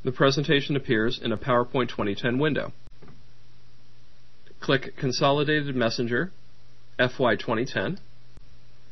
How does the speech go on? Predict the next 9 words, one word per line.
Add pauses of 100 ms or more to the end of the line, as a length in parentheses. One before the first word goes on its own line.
(420)
which
opens (340)
that
text
box
for
editing. (1200)
And
then